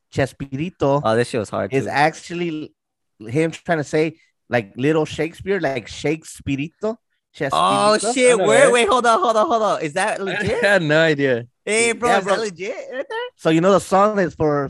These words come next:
Speaker 1: for El Chavo? That's, uh,
Speaker 2: That's which one?
Speaker 1: oh, no,
Speaker 2: Which
Speaker 1: that's
Speaker 2: one? I
Speaker 1: one.
Speaker 2: had
Speaker 1: That's,
Speaker 2: the
Speaker 1: that's
Speaker 2: C D.
Speaker 1: one song.
Speaker 2: I had
Speaker 1: Never
Speaker 2: the
Speaker 1: mind.
Speaker 2: C D when I was little.
Speaker 1: But
Speaker 2: Which
Speaker 1: yeah,
Speaker 2: one?
Speaker 1: Shakespearito is Chespirito.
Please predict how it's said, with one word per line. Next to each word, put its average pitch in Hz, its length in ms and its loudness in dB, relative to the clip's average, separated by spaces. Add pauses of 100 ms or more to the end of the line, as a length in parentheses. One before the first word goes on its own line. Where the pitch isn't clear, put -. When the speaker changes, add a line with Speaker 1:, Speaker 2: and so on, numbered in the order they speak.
Speaker 1:
for 131 500 -6
El 123 100 -8
Chavo? 202 480 -2 (480)
That's, - 300 -4
uh, 139 640 -2
Speaker 2:
That's 123 160 -20
which 185 180 -4
one? 214 80 4
Speaker 1:
oh, 180 40 0
no, 131 60 0
Speaker 2:
Which 127 100 0
Speaker 1:
that's 135 100 0
Speaker 2:
one? 156 100 -4
I 127 40 -4
Speaker 1:
one. - 100 -6
Speaker 2:
had - 140 -6
Speaker 1:
That's, 127 140 -4
Speaker 2:
the - 60 -12
Speaker 1:
that's 127 100 -4
Speaker 2:
C 131 60 -8
D. 131 40 -4
Speaker 1:
one 127 80 -4
song. 120 120 -4
Speaker 2:
I - 20 -6
had - 60 0
Speaker 1:
Never 135 80 0
Speaker 2:
the 131 40 -2
Speaker 1:
mind. 113 160 0
Speaker 2:
C 107 40 -10
D 104 60 -8
when - 100 -12
I 175 80 -8
was 147 100 -14
little. 131 360 -12
Speaker 1:
But 127 60 -6
Speaker 2:
Which 123 60 -2
Speaker 1:
yeah, 131 120 2
Speaker 2:
one? - 100 -8
Speaker 1:
Shakespearito 165 1080 -6
is 127 100 -18
Chespirito. 139 800 -12